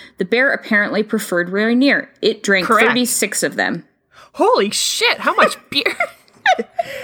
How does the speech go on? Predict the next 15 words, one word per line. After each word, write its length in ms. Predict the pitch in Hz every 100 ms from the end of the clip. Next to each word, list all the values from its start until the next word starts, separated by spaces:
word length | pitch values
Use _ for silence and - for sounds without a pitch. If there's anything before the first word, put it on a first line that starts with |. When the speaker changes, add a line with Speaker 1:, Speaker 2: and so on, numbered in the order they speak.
| 554 - -
Speaker 2:
I 120 | 226
hope 260 | 285 370 294
this 160 | 302
was 100 | 277 311
for 180 | 220
one 240 | 202 190 196
night. 300 | 190 170 180
I 120 | 202
hope 240 | 220 202 214
they 180 | - 247
were 100 | -
just 560 | - - - 247 - -
like, 200 | 165 -
"Yes." 600 | 80 143 175 165 - -
Speaker 1:
Yes. 640 | - 254 285 277 - - -